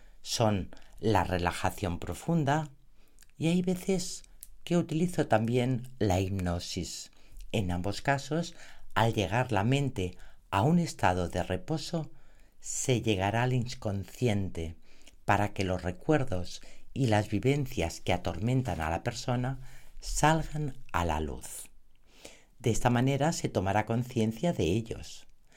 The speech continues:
recuperando así el control de tu vida. La base de este método consiste en ayudar a la persona a conseguir un estado alterado de conciencia, gracias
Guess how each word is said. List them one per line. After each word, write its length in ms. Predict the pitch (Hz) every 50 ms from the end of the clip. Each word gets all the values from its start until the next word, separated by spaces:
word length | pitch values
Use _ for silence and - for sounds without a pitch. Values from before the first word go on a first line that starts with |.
| - - - - - -
recuperando 680 | - 117 113 110 - 117 - 120 113 127 151 160 151 151
así 460 | 147 - - - 190 170 123 - - - - - - - - - - - -
el 180 | - 104 92 -
control 580 | - - 82 95 101 95 - - 101 98 95 85
de 180 | - 87 82
tu 140 | - - 95
vida. 420 | 85 - 90 90 82 82 78 80 - - - - - - - - - - - - - - _ _ - - - - - - _ - -
La 160 | - 101 95
base 300 | - 110 117 - - 123
de 100 | 117 113
este 200 | 107 - - 117
método 640 | 120 120 113 139 147 143 - - 135 135 147 147 -
consiste 540 | - 123 107 101 - - - 110 107 - -
en 100 | 131 127
ayudar 480 | 104 92 90 85 - 98 101 120 127 - - - - - - - - _
a 100 | - 85
la 140 | 85 85 -
persona 580 | - 76 76 - - 127 131 135 131 131 127 131 127 - - - - - - - -
a 120 | - 117 -
conseguir 540 | - 127 123 117 - 131 107 143 165 170
un 120 | 175 170 165
estado 460 | 135 123 - - 147 143 143 131 113
alterado 560 | 107 107 - 101 98 98 107 117 117 127 131
de 140 | 123 120 110
conciencia, 840 | - 92 90 98 - - - 160 156 156 143 - - 78 76 78 - - - - - - - - - - - -
gracias 560 | 107 107 107 110 - - 127 120 120 120